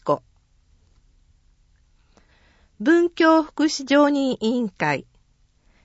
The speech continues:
陳情第二号。富士見市成人式会場前、きらり富士見敷地内での無許可での街宣行為に対して、来年以降、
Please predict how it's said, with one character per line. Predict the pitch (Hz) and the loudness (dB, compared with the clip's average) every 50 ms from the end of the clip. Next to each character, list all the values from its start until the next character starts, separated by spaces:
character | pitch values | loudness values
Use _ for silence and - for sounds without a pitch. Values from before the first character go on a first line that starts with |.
| _ _ _ _ _ _ | _ _ _ _ _ _
陳 | - - 320 320 320 311 | -4 -2 0 2 2 2
情 | - 302 294 285 269 - - _ _ _ _ _ _ _ _ - | 2 4 4 4 4 4 0 _ _ _ _ _ _ _ _ -4
第 | 190 240 320 330 302 247 | 0 2 2 4 2 2
二 | 240 247 240 | 0 -2 -2
号。 | 220 165 165 160 135 123 - _ _ _ _ _ _ _ _ _ _ _ _ _ _ _ _ _ _ _ | 0 0 2 2 0 -2 -4 _ _ _ _ _ _ _ _ _ _ _ _ _ _ _ _ _ _ _
富 | _ 262 220 | _ -4 -2
士 | 320 339 | 0 2
見 | 339 349 349 | 2 0 0
市 | - 240 | -2 -6
成 | - - 311 302 320 320 | -8 -2 0 0 0 0
人 | 302 - 330 320 320 311 | 0 0 0 0 -2 -2
式 | - - - 180 | -6 -8 -12 -12
会 | - - 214 220 220 220 | -8 -6 -2 -2 -2 -2
場 | 208 226 208 202 196 | 0 0 0 2 2
前、 | 190 190 180 160 139 - _ _ _ _ _ _ _ | 2 2 2 0 0 -4 _ _ _ _ _ _ _
き | - - 320 | -6 -2 0
ら | 330 302 | 2 2
り | 240 233 - | 0 0 -4
富 | 208 185 | -4 -4
士 | - 202 | -2 -2
見 | 202 196 185 | -2 -2 -2
敷 | - - - 269 - | -4 -8 -10 -10 -8
地 | - 262 | -6 -4
内 | 247 233 156 151 - _ _ _ _ _ _ _ _ _ - | -2 -2 -2 -2 -4 _ _ _ _ _ _ _ _ _ -6
で | 214 214 202 | -2 0 0
の | 180 151 143 - _ _ _ _ _ _ _ _ | 0 0 -2 -4 _ _ _ _ _ _ _ _
無 | - 247 254 | -8 -4 -2
許 | - 359 349 | 0 0 2
可 | 339 285 | 2 2
で | 240 254 202 | 2 2 2
の | 175 165 147 143 - _ _ _ _ | 0 0 -2 -4 -6 _ _ _ _
街 | - 240 294 330 | 0 2 2 2
宣 | 330 - - 330 339 339 330 | 0 0 -2 -2 -2 -2 -2
行 | - 349 339 339 311 | 0 0 2 2 2
為 | 269 | 0
に | 233 185 185 | -2 -4 -4
対 | - 185 196 185 175 | -4 -2 -2 -2 -4
し | - - | -6 -8
て、 | _ - 156 - - _ _ _ | _ -4 -4 -4 -6 _ _ _
来 | - 262 294 320 320 320 | 0 2 2 2 2 0
年 | 320 320 311 311 302 | -2 -2 -2 -4 -4
以 | 294 - | -6 -6
降、 | _ - 175 165 139 - - | _ 2 2 4 4 2 0